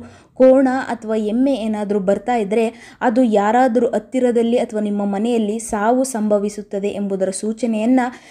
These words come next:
ಈ ಕೋಣ ಅಥವಾ ಎಮ್ಮೆ ಕನಸಿನಲ್ಲಿ ಬರೋದ್ರಿಂದ ಸೂಚನೆಯನ್ನ ನೀಡುತ್ತೆ. ಹಾಗೇನೆ ನಿಮ್ಮ ಕನಸಿನಲ್ಲಿ ಅರಿಶಿನ ಕುಂಕುಮ ಏನಾದ್ರೂ ಕಾಣಿಸ್ಕೊಳ್ತಾ ಇದೆ ಅಂತ ಹೇಳೋದಾದ್ರೆ ಅದೂ ಸಹ ಒಂದು ಅಶುಭದ ಸೂಚನೆ ಅಂತಾನೆ ಹೇಳಲಾಗ್ತದೆ. ಕಾರಣ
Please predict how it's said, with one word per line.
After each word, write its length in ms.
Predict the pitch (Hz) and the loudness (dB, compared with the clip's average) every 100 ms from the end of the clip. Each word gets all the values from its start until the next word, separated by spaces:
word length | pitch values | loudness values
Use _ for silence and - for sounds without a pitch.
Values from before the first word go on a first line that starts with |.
| - | -12
ಈ 80 | 214 208 | -10 2
ಕೋಣ 240 | 233 247 269 | 4 4 2
ಅಥವಾ 280 | 208 202 208 202 | 0 -2 0 2
ಎಮ್ಮೆ 220 | 208 233 220 | 2 0 -2
ಕನಸಿನಲ್ಲಿ 580 | 208 208 214 220 208 202 | -2 -4 -4 -2 -2 -2
ಬರೋದ್ರಿಂದ 560 | 185 190 196 202 277 247 226 | 0 0 2 2 2 2 0
ಸೂಚನೆಯನ್ನ 560 | 220 214 214 202 208 233 | -6 -6 -6 -4 -2 -2
ನೀಡುತ್ತೆ. 480 | 214 196 196 - 190 - - - - | -2 -2 -4 0 -2 -2 -16 -20 -18
ಹಾಗೇನೆ 380 | - 285 285 294 | 0 2 4 4
ನಿಮ್ಮ 200 | 269 254 | 4 2
ಕನಸಿನಲ್ಲಿ 600 | 254 233 247 - 262 254 - 208 | 2 -2 -2 -2 0 -2 0 -2
ಅರಿಶಿನ 420 | 240 254 269 262 262 | 0 0 2 2 0
ಕುಂಕುಮ 340 | 233 233 233 226 | -2 0 0 0
ಏನಾದ್ರೂ 340 | 220 214 208 208 | -2 -2 -2 -4
ಕಾಣಿಸ್ಕೊಳ್ತಾ 560 | 196 202 214 214 214 202 | -4 -4 -6 -8 -2 0
ಇದೆ 100 | 196 190 | 0 0
ಅಂತ 120 | 196 | -2
ಹೇಳೋದಾದ್ರೆ 640 | 196 196 185 190 262 240 247 - - - | -2 0 0 2 2 2 0 -6 -20 -4
ಅದೂ 240 | 202 220 302 302 | -2 2 2 2
ಸಹ 240 | 233 226 214 | 0 2 2
ಒಂದು 180 | 226 220 | 2 4
ಅಶುಭದ 520 | 196 214 247 226 226 226 | 2 0 0 0 0 0
ಸೂಚನೆ 360 | 214 214 226 214 | -4 -6 -4 -4
ಅಂತಾನೆ 400 | 214 214 254 254 262 - _ _ | -4 -2 0 0 -2 -12 _ _
ಹೇಳಲಾಗ್ತದೆ. 600 | 214 202 196 196 208 202 202 | 2 4 2 0 0 0 0
ಕಾರಣ 280 | 220 233 269 | 0 2 2